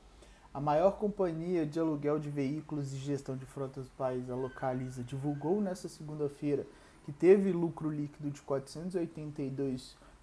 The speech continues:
ponto três milhões no primeiro trimestre. A PetroRio teve, apresentou ali prejuízo de trinta e nove milhões de reais no primeiro, nos primeiros três meses, né, revertendo o lucro de quarenta e seis milhões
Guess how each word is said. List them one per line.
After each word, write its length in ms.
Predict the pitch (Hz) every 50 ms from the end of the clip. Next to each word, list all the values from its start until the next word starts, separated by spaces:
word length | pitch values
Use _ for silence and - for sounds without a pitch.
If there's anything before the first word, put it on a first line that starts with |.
| - -
ponto 320 | 160 165 165 151 156 143
três 380 | 143 - 151 139 143 135 135 143
milhões 500 | 143 135 127 120 120 120 123 147 165 151
no 120 | 143 139
primeiro 440 | - 135 127 127 127 123 110 120 120
trimestre. 800 | - - 131 117 117 113 104 107 123 147 156 - - - 202 202 - - - - - - - - - -
A 80 | 165 180
PetroRio 960 | - - 202 196 196 - 208 202 180 139 139 170 190 196 180 156 131 - - - - - - - - - -
teve, 400 | - 165 180 196 196 175 170 160 - - - - - - -
apresentou 540 | - 135 - 156 160 156 160 160 151 165 165
ali 140 | 165 160 151
prejuízo 480 | - 165 160 156 151 156 156 147 143
de 80 | 143 147 143 -
trinta 360 | - 165 190 208 208 - 196
e 80 | 175
nove 360 | 165 156 151 151 147 139 143 147
milhões 560 | 147 139 139 131 131 135 156 170 170 170 151
de 100 | 143 139
reais 460 | 127 131 131 127 127 135 143 151 139
no 80 | 143 139
primeiro, 440 | - 135 127 127 135 131 123 127 - - - - - - - - - -
nos 240 | 113 139 139 135 -
primeiros 480 | - 147 143 143 139 139 135 131 -
três 320 | - 147 139 135 135 123 123
meses, 320 | 131 131 139 160 175 160 151
né, 80 | 147
revertendo 680 | 135 143 147 143 147 135 127 - - 156 160 160 156 147
o 60 | 147
lucro 300 | 156 147 147 - 151 143
de 100 | - -
quarenta 400 | - 147 139 143 143 143 143 147
e 80 | 135 135
seis 300 | - - 143 135 135 135
milhões 760 | 139 131 127 113 120 120 127 143 175 196 202 - - -